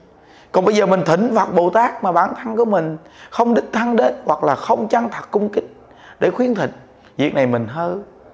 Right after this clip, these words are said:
lỗi đạo nhiều lắm đó quý vị, nhớ kỹ. Nên á, những đức khuyên quý Phật tử, nhà nhà nên có thờ Phật Bồ Tát.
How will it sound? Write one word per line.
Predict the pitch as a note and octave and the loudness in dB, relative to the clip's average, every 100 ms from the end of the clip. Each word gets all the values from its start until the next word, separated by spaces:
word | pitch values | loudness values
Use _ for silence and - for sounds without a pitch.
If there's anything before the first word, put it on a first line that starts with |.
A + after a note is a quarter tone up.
| - - _ - _ - _ - - _ - - - - _ _ - | -20 -20 _ -20 _ -20 _ -20 -20 _ -20 -20 -20 -20 _ _ 0
lỗi | C3 F#3 | 2 4
đạo | F3 B2 C#3+ | 2 2 0
nhiều | C#3 A2+ | 0 -2
lắm | C3+ F#3 | -4 -8
đó | G3 | -8
quý | |
vị, | F3+ - - - - | -8 -10 -18 -20 -6
nhớ | G#3 G#3 | -6 -2
kỹ. | C3+ - - _ _ _ _ _ - | -4 -4 -18 _ _ _ _ _ 0
Nên | F#3+ G3 | 2 4
á, | G#3+ G3+ - - - _ _ _ - - - - - - - - - | 2 0 -6 -20 -20 _ _ _ -20 -20 -20 -20 -20 -20 -20 -20 -10
những | C#3 D#3 | -2 2
đức | G#3 - | 2 2
khuyên | F#3+ F#3 | -2 0
quý | A#3 | -4
Phật | - - | -6 -6
tử, | G#2 G#2 - - - - - | -6 -6 -8 -20 -20 -20 -2
nhà | D#3 F3 F3+ | 2 2 2
nhà | F3+ F3+ F3 E3+ | 2 2 4 2
nên | E3 F3+ F3+ F3+ | 2 0 0 -4
có | G3+ | -4
thờ | F3 B2 | -2 -4
Phật | G#2+ - A#2+ | -6 -12 -12
Bồ | G#2 | -10
Tát. | B2 | -10